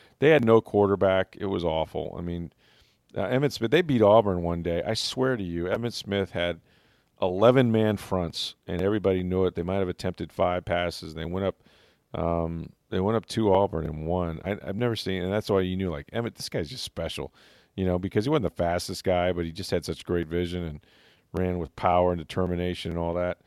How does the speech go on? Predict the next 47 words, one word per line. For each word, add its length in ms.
Um, 480
but 140
he 180
had 80
had 180
enough, 480
and 140
then, 240
and 120
of 60
course, 340
then 160
the 60
wheels 280
fell 220
off 240
after 220
that. 200
It 40
was 120
kinda 240
bad. 300
Both 240
programs, 500
I 80
was 160
a 40
kiss 240
of 100
death. 280
Both 240
programs 640
went 160
on 120
probation, 680
in 100
no 140
small 280
part 300
because 300
<laughs> 80
I 60
was 180
writing 320
about 260
this 140
stuff, 260